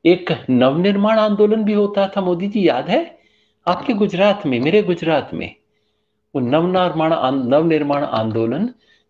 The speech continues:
जिससे आप अपने राजनीतिक जीवन की शुरुआत बताते हो। सच्ची है झूठी है मैं नहीं जानता, आप खुद ही बोलते हो।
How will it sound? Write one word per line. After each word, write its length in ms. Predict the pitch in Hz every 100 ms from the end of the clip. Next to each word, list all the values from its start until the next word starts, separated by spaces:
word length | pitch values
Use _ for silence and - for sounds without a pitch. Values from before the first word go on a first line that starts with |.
| 127
जिससे 460 | 151 - - 214
आप 300 | - 139 170 -
अपने 300 | - 170 165
राजनीतिक 640 | 131 123 147 156 190 139
जीवन 260 | 131 139 160
की 160 | 185
शुरुआत 520 | 170 190 196 196 165 170
बताते 480 | 156 127 104 -
हो। 140 | 95 101
सच्ची 400 | 127 143 - 180
है 80 | 170
झूठी 300 | 151 151 180
है 80 |
मैं 140 | 165 170
नहीं 140 | 196
जानता, 340 | 170 120 - 58
आप 120 | -
खुद 280 | - 180 190
ही 80 |
बोलते 380 | 175 185 185 -
हो। 220 | 143 -